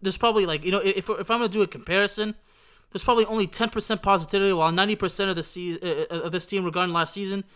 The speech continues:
it's all negativity. All right, there's a lot of work, and, you know, I do not see the Cowboys being a Super Bowl contender. I mean, I don't see that probably for another, for another five freaking years. Okay, I mean, I, I, I, anything could happen if the ca-,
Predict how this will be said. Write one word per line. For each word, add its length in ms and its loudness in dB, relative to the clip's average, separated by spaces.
it's 180 -2
all 120 8
negativity. 720 -2
All 80 -10
right, 160 -8
there's 140 -4
a 40 2
lot 280 6
of 100 4
work, 260 0
and, 120 -4
you 60 -2
know, 120 0
I 140 8
do 120 2
not 200 2
see 80 -10
the 80 -4
Cowboys 400 -2
being 180 -6
a 40 -6
Super 240 -8
Bowl 120 -10
contender. 400 -10
I 60 -2
mean, 100 0
I 80 6
don't 160 4
see 120 -4
that 120 0
probably 220 0
for 100 -8
another, 320 -6
for 140 -8
another 200 -2
five 380 -2
freaking 300 -12
years. 400 -16
Okay, 360 -8
I 40 -12
mean, 180 -10
I, 120 -2
I, 160 -6
I, 140 -14
anything 360 -2
could 140 -14
happen 280 -2
if 80 -4
the 100 -2
ca-, 200 -6